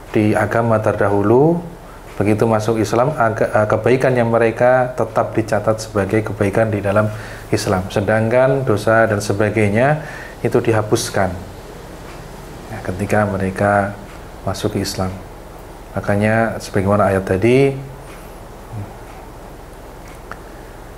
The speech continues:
"Innal ladzina amanu wal ladzina hadu wan nasara was sabiina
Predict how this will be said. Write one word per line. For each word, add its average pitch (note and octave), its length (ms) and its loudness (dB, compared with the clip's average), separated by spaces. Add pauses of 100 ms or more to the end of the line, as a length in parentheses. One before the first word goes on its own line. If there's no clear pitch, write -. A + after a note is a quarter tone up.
"Innal G#2+ 240 4
ladzina G#2 400 2
amanu G2+ 640 2 (640)
wal G2+ 160 6
ladzina G2 320 4
hadu G2+ 480 2
wan F#2+ 80 4
nasara G2 480 4
was F#2+ 240 2
sabiina G2+ 880 4